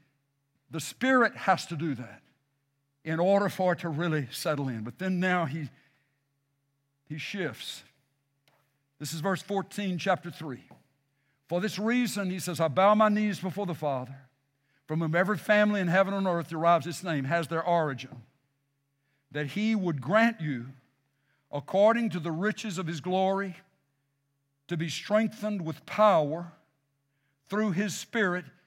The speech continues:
in the inner man, so that Christ may dwell in your hearts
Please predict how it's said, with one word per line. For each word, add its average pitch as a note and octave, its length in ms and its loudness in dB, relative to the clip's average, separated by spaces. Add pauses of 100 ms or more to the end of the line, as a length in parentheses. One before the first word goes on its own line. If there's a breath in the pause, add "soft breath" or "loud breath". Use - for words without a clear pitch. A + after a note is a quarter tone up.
(180)
in F3+ 180 -4
the F3 120 -2
inner F#3 160 0
man, F#3+ 320 2 (1300)
so A#3 420 2
that G3+ 380 6
Christ - 960 2 (320)
may F#3+ 220 4
dwell G3+ 380 6
in A3 100 4
your A3+ 220 6
hearts E3 680 2